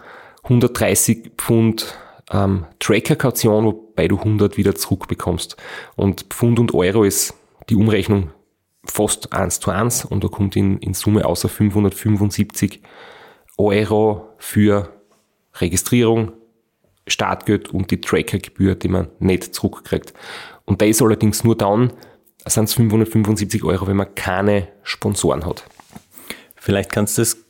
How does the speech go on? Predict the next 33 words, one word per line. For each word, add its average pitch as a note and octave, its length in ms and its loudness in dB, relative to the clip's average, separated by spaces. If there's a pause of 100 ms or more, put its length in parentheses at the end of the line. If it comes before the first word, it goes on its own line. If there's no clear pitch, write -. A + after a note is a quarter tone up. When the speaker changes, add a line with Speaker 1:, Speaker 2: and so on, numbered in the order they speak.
(100)
Speaker 2:
kurz - 240 0
erklären. A2 560 2
Also G#2+ 520 0 (140)
für G#2+ 520 0
Sponsoren G#2 720 0
muss A2 260 0
man G#2+ 220 0 (340)
extra A2 420 -2
zahlen? D#3 400 2 (720)
Speaker 1:
Da A#2 100 2
wird's A#2 200 2
dann A#2+ 180 2
teuer B2 400 2 (320)
und A#2 480 2
muss B2 180 4
aber A2+ 140 4
dazu G#2 240 0
sagen, A#2 180 4
ich G2+ 140 2
finde A2 220 2
es G#2+ 100 0
voll G2 180 2
okay. A#2 400 2 (320)
Äh, G#2+ 160 2
man G#2+ 180 2
zahlt A2 360 2
für - 120 0
jeden G2+ 340 2
Sponsor B2 920 2
und A2 160 0
für A2+ 120 0
jeden G2 340 2
Partner B2 680 0